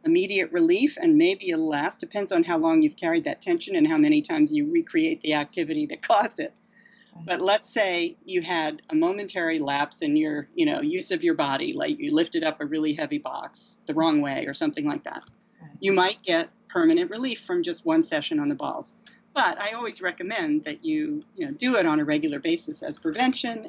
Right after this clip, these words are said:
Speaker 1: and as increasing your body awareness overall, increasing your, your sense of yourself as a body-mind whole.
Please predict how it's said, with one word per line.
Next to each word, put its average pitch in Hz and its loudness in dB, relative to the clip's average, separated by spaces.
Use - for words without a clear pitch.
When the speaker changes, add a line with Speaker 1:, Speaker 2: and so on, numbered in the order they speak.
Speaker 1:
and 156 2
as 151 -4
increasing 185 2
your 180 4
body 165 2
awareness 151 0
overall, 151 -4
increasing 180 2
your, 156 4
your 165 2
sense 226 -2
of 170 -4
yourself 170 0
as 160 -2
a 147 -4
body-mind 156 2
whole. - -4